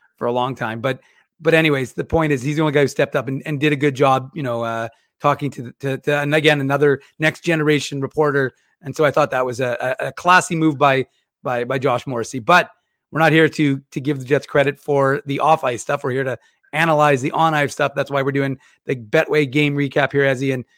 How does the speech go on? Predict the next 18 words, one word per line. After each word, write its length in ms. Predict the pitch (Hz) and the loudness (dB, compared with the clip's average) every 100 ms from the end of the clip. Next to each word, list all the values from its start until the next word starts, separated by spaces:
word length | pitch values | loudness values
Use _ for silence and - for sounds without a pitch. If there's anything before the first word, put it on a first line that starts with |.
| _ _ | _ _
getting 220 | 156 175 | 2 4
into 160 | 185 185 | 4 2
the 60 | 170 | 4
second 280 | 185 180 | 2 4
period. 420 | 156 190 190 123 - _ _ _ _ _ _ _ _ _ _ _ | 4 6 6 2 -6 _ _ _ _ _ _ _ _ _ _ _
Four 160 | 139 165 | 2 4
minutes, 300 | 165 165 - | 4 0 -2
twenty-two 360 | - 165 165 156 | -4 -4 -4 0
seconds 380 | 180 165 156 | 0 2 0
in, 280 | 160 165 120 - _ _ | 2 2 -2 -10 _ _
shot 260 | - 151 - | 0 0 0
from 100 | 175 | -4
the 60 | |
point, 300 | 131 170 139 - | 0 0 0 -2
Alexander 520 | 135 160 143 160 151 | 0 0 0 2 2
Romanov, 540 | 139 160 156 117 101 - _ _ - | 2 0 0 -2 -4 -12 _ _ 0
big 220 | 165 143 | 0 4
blast. 480 | 151 151 160 - | 6 8 6 2